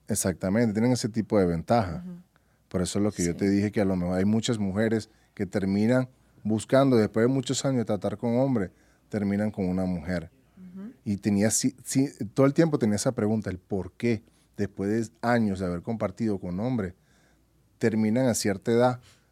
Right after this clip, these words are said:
Speaker 1: la ley en su edad, compartiendo con una mujer su vida.
Speaker 2: En lo personal pienso que a lo mejor no tuvieron buenas experiencias. Eh, pienso que quizás esas personas también encontraron en, en el sexo femenino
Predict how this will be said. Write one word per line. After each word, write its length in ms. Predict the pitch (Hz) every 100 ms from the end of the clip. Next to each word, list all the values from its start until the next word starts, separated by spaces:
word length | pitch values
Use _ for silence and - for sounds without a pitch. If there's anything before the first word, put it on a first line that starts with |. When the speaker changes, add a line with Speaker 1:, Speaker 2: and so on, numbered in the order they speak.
| _ _ _
Speaker 1:
la 360 | 104 101 127 143
ley 460 | 101 98 101 127 170
en 120 | 120
su 140 | - 98
edad, 340 | 104 131 123 _ _ _ _ _ - - - _
compartiendo 540 | - 117 110 101 104 107
con 140 | 110
una 160 | 95 104
mujer 300 | 95 87 85
su 140 | 98
vida. 260 | 82 78 82 -
Speaker 2:
En 120 | 226
lo 120 | 226
personal 500 | 226 220 226 226 254
pienso 400 | 294 302 277 277 277
que 80 |
a 40 | 254
lo 100 | 208
mejor 280 | 196 190 190
no 100 | 214
tuvieron 320 | 226 208 214
buenas 240 | 208 202
experiencias. 840 | 208 208 202 180 165 156 165 160 -
Eh, 720 | - 160 156 147 143 131 113 - _ _ _ _ _
pienso 320 | 185 180 196
que 120 | 208
quizás 320 | 185 - 175
esas 220 | 190 202
personas 480 | 196 185 160 170 180
también 360 | 185 165 170 180
encontraron 580 | 185 175 160 160 175 175
en, 300 | 160 151 139
en 200 | 151 156
el 180 | 147 147
sexo 380 | - 160 -
femenino 640 | 180 180 156 151 160 175